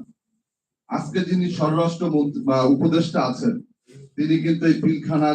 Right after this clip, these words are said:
ঘটনার তদন্তের প্রধান ছিলেন। তাহলে এই তদ-, তদন্ত কেন হয়েছিল এবং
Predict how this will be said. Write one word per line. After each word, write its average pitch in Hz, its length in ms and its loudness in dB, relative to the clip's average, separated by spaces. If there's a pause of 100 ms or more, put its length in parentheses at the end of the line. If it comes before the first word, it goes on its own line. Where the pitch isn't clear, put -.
ঘটনার 139 400 0 (100)
তদন্তের 143 540 0 (520)
প্রধান 156 280 2 (120)
ছিলেন। 110 280 0 (1080)
তাহলে 156 300 2
এই 170 120 2
তদ-, 165 320 2
তদন্ত 165 300 2 (160)
কেন 165 140 2 (140)
হয়েছিল 165 360 0 (760)
এবং 151 160 2